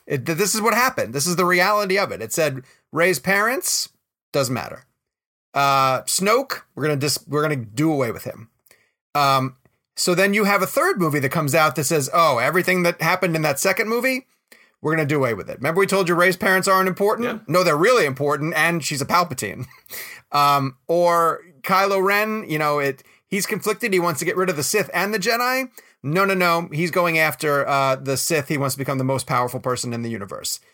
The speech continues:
Speaker 1: Uh, the First Order has the rebellion on the run.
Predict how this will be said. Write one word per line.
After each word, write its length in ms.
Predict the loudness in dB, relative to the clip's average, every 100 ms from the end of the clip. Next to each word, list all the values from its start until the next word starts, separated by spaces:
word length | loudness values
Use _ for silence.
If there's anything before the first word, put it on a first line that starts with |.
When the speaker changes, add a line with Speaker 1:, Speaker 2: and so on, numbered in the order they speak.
| _ _ _
Speaker 1:
Uh, 340 | 0 2 4 2
the 60 | 0
First 300 | 0 0 0
Order 340 | 0 0 -2
has 260 | -2 -2 0
the 80 |
rebellion 440 | -2 2 2 2 0
on 120 | 0
the 80 | 0
run. 460 | 0 0 -4 -10